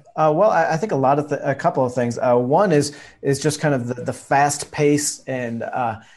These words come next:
the, uh, the kind of personality it takes to be successful in that environment. Uh, it is very much a, a day on, stay on, uh, uh, uh, hard charger kind of environment, right? So, so,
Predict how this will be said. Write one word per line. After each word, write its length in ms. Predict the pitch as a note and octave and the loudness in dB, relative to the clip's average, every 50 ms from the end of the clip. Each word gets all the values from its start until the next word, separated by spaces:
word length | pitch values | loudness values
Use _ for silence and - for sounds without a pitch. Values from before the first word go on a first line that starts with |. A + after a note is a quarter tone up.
| - _ _ _ _ | -20 _ _ _ _
the, 460 | B2 A#2 B2 C3 B2+ B2+ B2+ B2 A#2+ - | -10 -4 -2 -2 0 0 0 -2 -4 -4
uh, 160 | A#2+ B2 B2 | -6 -6 -6
the 100 | B2+ - | -6 -6
kind 180 | - D#3+ E3+ | -6 -4 -4
of 100 | D#3+ - - | -4 -6 -4
personality 720 | - D3+ C#3+ - - C3+ B2+ B2 C3 C#3 C#3+ C#3 D3+ D3 | -2 -2 -2 0 -2 -2 0 0 2 2 4 4 4 2
it 100 | D3 D3 | 2 0
takes 300 | - D3 D3 D3+ D3 - - | 2 0 0 0 0 -4 -8
to 100 | C3+ A2+ | -8 -6
be 200 | G#2 C3+ C#3 C#3+ | -2 -2 -2 -2
successful 640 | C#3 C#3 - - - B2+ A#2+ A#2+ - C#3+ C#3 C3+ | -2 -4 -6 -4 -4 -4 -4 -4 -4 -4 -4 -2
in 100 | C3 C3+ | -2 -2
that 160 | C3 B2+ B2+ A#2+ | -2 -2 -2 -2
environment. 560 | A#2+ A#2+ A#2+ B2 B2+ C3+ C#3+ D#3 - - - _ _ _ _ _ _ | -2 0 0 0 0 0 0 -2 -4 -6 -14 _ _ _ _ _ _
Uh, 160 | C3+ C3 B2+ B2 | -4 -4 -2 0
it 160 | B2+ C#3 C3+ | 0 0 0
is 160 | C3 A2+ G#2+ | 0 0 -2
very 440 | A#2 A#2 A#2+ C3+ C#3+ C#3 C#3 C#3+ C3+ | -6 -6 -2 0 2 2 2 2 2
much 340 | C3 C#3 C#3 C3 C3+ - - | 2 2 0 0 0 -2 -4
a, 180 | A2 G#2+ G#2 - | -4 -4 -4 -4
a 100 | A#2+ A2+ | -6 -6
day 380 | G2+ A#2 G#2+ C3+ C3 C3 C3+ C#3 | -6 -6 -2 2 2 4 4 4
on, 260 | C3+ C3 C3 C3 C3 | 4 4 2 0 0
stay 340 | C3 - - - B2+ B2+ B2+ | -4 -6 -4 -2 0 2 2
on, 420 | B2+ B2 B2 B2 B2 B2 A#2+ B2+ B2+ - _ | 2 0 0 -2 -2 -2 -4 -6 -8 -10 _
uh, 380 | B2 A#2+ A#2 A2 G#2 G2 F2+ - - - | -6 -4 -4 -4 -4 -4 -6 -8 -12 -12
uh, 240 | B2 A#2 A2+ G#2+ G2+ - _ _ _ _ _ _ _ _ _ _ | -10 -10 -10 -10 -10 -14 _ _ _ _ _ _ _ _ _ _
uh, 260 | A2 G#2+ G#2 F#2+ F2+ - | -8 -6 -6 -6 -8 -10
hard 380 | - - D3 D3 C#3+ C#3 C3 | -8 -2 0 0 0 0 -2
charger 420 | - - C#3 B2+ B2+ B2 B2 B2+ A#2+ | -4 -4 -2 -2 -2 -2 -4 -8 -8
kind 240 | - - B2+ B2 | -8 -12 -10 -10
of 100 | B2+ A2 | -8 -8
environment, 520 | A#2+ G#2+ G#2 G#2+ A2+ A2 G#2 F#2 E2 D#2 - | -8 -8 -6 -6 -6 -6 -6 -8 -10 -12 -12
right? 260 | F#2 G2 G2+ G2+ G2 | -10 -8 -8 -8 -8
So, 220 | - - A2+ A2 G#2 | -8 -6 -6 -6 -6
so, 360 | G2 - A#2 G#2 F#2+ F#2+ | -6 -6 -6 -6 -6 -6